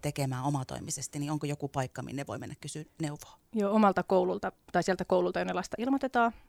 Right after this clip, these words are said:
Speaker 2: voi kysyä vaikkapa koulusihteeriltä. Mut sitten mullekin voi soittaa, ja on jo soitettukin,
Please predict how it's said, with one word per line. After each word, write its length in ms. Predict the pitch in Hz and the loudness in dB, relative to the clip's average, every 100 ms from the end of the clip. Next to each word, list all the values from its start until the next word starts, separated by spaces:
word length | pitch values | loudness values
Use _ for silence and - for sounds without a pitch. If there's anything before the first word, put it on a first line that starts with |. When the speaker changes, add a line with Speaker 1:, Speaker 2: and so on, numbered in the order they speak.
| _ _ 226 | _ _ -2
Speaker 2:
voi 160 | 202 202 | 0 0
kysyä 280 | 208 202 185 | 0 0 2
vaikkapa 320 | 190 190 180 | 2 0 0
koulusihteeriltä. 920 | 170 170 170 170 - 170 185 196 226 - - - - | 0 0 -2 -6 -6 -6 -4 -2 -4 -4 -20 -20 -8
Mut 200 | 247 240 | 0 0
sitten 380 | - 269 - 226 262 | 0 -2 2 0 0
mullekin 720 | 294 269 254 254 - 262 233 | -8 2 4 2 0 -2 2
voi 180 | 240 | 2
soittaa, 420 | 240 247 240 - 233 | 4 2 0 2 2
ja 140 | 226 | 4
on 120 | 254 | 4
jo 100 | 302 | 2
soitettukin, 760 | - 170 180 175 185 - 202 | 2 -2 -2 -2 -2 -2 -2